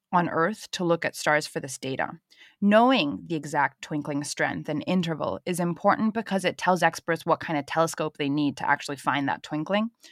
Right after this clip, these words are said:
So if a star doesn't twinkle as much, they're going to need a bigger telescope to notice the twinkling. So Anders thinks that having this model will give astronomers a better picture of how to look at these stars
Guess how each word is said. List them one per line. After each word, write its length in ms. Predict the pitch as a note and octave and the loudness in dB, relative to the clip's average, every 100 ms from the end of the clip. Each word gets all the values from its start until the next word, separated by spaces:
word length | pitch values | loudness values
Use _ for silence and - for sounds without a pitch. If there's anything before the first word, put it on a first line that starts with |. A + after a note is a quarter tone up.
| - | -20
So 160 | - F3+ | -6 -4
if 160 | D#3+ F3 | -4 -6
a 60 | |
star 240 | - F3 E3+ | 0 2 2
doesn't 300 | E3+ E3+ - | 0 -4 -6
twinkle 320 | F#3+ F#3 F#3+ | -4 0 0
as 120 | F3+ | 2
much, 340 | F#3+ G3 - | 2 2 0
they're 120 | - D#3+ | -4 0
going 220 | D3+ D3 | 0 0
to 80 | D3 | 0
need 140 | C#3 | -2
a 60 | C3+ | -4
bigger 240 | C#3+ C#3+ | -6 -8
telescope 540 | C3+ C#3+ D3 - E3+ - | -6 -6 -6 -4 -6 -6
to 120 | D#3 | -4
notice 320 | C#3+ D#3 F#3 | -2 -2 -4
the 100 | G#3 | -8
twinkling. 420 | - A3 B3 B3+ C4+ _ _ _ _ _ | -6 -4 0 -2 -4 _ _ _ _ _
So 320 | - G#3 G3+ - | 0 2 2 2
Anders 380 | G#3 A3+ B3 A3+ | 2 2 0 -2
thinks 360 | G#3+ G3+ F#3 - | -4 -4 -4 2
that 220 | D#3+ - | 2 2
having 360 | - F#3+ F#3 | -2 -2 -2
this 220 | F3 E3 F3+ | -4 -4 0
model 420 | E3+ F3+ F3 D3 | 4 4 2 -2
will 160 | D3+ | -6
give 220 | D#3+ E3+ E3 | -4 -4 -4
astronomers 720 | - - D#3 E3 E3+ E3+ D#3+ | -6 -2 0 0 -2 -4 -6
a 40 | |
better 220 | D3 D3+ | -4 -4
picture 400 | D3 E3 - - | -4 -8 -10 -6
of 80 | C#3+ - - - | -6 -8 -10 0
how 320 | E3+ E3 E3 | 4 4 4
to 80 | C#3+ | -2
look 260 | C3 C3+ | -4 -8
at 120 | - - | -12 -16
these 160 | - | -14
stars 400 | - - D2 - | -8 -6 -6 -10